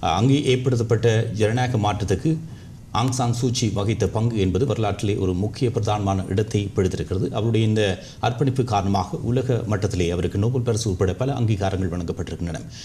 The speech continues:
குறிப்பாக பல பல்கலைக்கழகங்கள் கௌரவ பட்டங்களையும் வழங்கியிருக்கின்றவை குறிப்பிடத்தக்கது. இருந்த போதிலும், அந்த நாட்டிலே சிறுபான்மை சமூகமாக இருக்கக்கூடிய ரோஹிங்யா இனக்குழும சமூகம் தொடர்ச்சியாக அடக்குமுறைகளை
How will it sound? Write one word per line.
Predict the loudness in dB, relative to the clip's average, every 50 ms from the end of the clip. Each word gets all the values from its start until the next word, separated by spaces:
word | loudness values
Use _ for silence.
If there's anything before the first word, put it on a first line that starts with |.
| -10 -2
குறிப்பாக | 0 0 2 2 2 0 0 0 -2
பல | 0 0 2 0 0
பல்கலைக்கழகங்கள் | 0 0 0 2 4 4 2 2 2 0 2 2 2 2 2 0 0 -2 -6 -10 -12 -8 -2 0
கௌரவ | 2 2 4 4 4 4 4
பட்டங்களையும் | 2 2 2 2 2 2 2 2 2 0 -2 -2 -4 -2
வழங்கியிருக்கின்றவை | 0 0 0 0 0 -2 -2 -2 -2 0 0 0 -2 0
குறிப்பிடத்தக்கது. | -2 -2 -2 -2 -4 -6 -6 -6 -6 -4 -2 0
இருந்த | 2 2 2
போதிலும், | 2 2 2 2 2 2 0 -2 -6 -12 -16 -12 -6
அந்த | -2 -2 0 0 2 2
நாட்டிலே | 0 0 0 -2 -2 -2 -2 -2
சிறுபான்மை | 0 0 0 2 2 2 2 2 2 0 0 0
சமூகமாக | 0 0 2 2 2 2 2 0 0 0
இருக்கக்கூடிய | -2 0 0 0 0 0 0 0 0 0
ரோஹிங்யா | 2 2 2 4 4 4 4 6 4 4 0 -2 -6 -14 -16 -14 -8 -2
இனக்குழும | 0 0 0 0 0 2 2 2 2 2
சமூகம் | 0 -2 -2 -2 -2 0 0 0 0 2 2 2 2 0
தொடர்ச்சியாக | 2 2 2 2 2 2 0 0 0 -2 -8 -12 -12 -14 -14 -14 -16 -16 -18 -18 -18 -18 -20 -20 -18 -12 -6
அடக்குமுறைகளை | -2 0 2 2 2 2 2 2 2 2 4 4 4 2 2 0